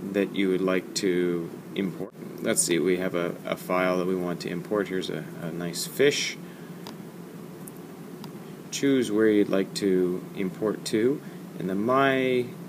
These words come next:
briefcase, my Magic Briefcase, is usually in my documents. So you can find it there, and if you have subfolders in your Magic Briefcase, then you can choose those. I'm just gonna choose Magic Briefcase for now.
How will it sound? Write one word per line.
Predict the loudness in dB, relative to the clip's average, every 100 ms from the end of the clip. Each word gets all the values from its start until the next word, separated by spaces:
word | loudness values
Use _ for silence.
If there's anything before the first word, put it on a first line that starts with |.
| -14 -14 -2
briefcase, | 6 6 6 0 0 2 0 -2 -4 -8 -14 -14 -14 -8
my | -4 0
Magic | 0 0 0
Briefcase, | 4 2 4 2 4
is | 0 0
usually | 2 4 4 4
in | 2
my | 0 0
documents. | 0 0 0 -4 -6 -6 -6 -8 -10 -14 -14 -14 -12
So | -6
you | -6 -4
can | -6 -6
find | -2 0 0
it | 0 2
there, | 2 4 2 2 0
and | -2 -4 -4
if | -2
you | -2
have | 0
subfolders | 0 0 0 2 4 4 2 2
in | 0
your | 0
Magic | 0 -2 -4
Briefcase, | -2 -2 -2 -2 -2 -2
then | -2 -4
you |
can | -4 -6
choose | -6 -4 -4 -4
those. | -4 -2
I'm | 0
just | 0 0
gonna | -2
choose | 0 -2 0
Magic | -2 -2 0
Briefcase | 0 0 -2 -2 -2
for | -4
now. | 0 0 0